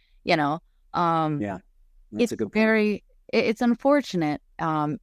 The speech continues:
Speaker 1: in it, its symbolism. I mean, in other words, is if you take yourself out of the supermarket, because all of this was placed everywhere.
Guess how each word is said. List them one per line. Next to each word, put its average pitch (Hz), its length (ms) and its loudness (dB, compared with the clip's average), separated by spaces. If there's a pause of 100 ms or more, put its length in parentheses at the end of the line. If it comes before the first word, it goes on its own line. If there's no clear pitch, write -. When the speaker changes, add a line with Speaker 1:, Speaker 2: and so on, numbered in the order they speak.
(140)
Speaker 1:
in 190 160 0
it, - 160 -4
its 185 260 -4
symbolism. 165 800 0
I 165 80 -2
mean, 165 320 -2 (640)
in 180 100 -2
other 185 240 4
words, 180 340 0
is 180 240 0 (120)
if 180 280 -2
you 180 140 0
take 180 260 0
yourself 156 440 -2
out 156 180 2
of 185 140 0
the 165 80 -6
supermarket, 143 760 -2
because 190 320 0
all 285 300 4
of 208 140 0
this 175 300 0
was 165 280 0 (240)
placed 151 420 0
everywhere. 127 640 -2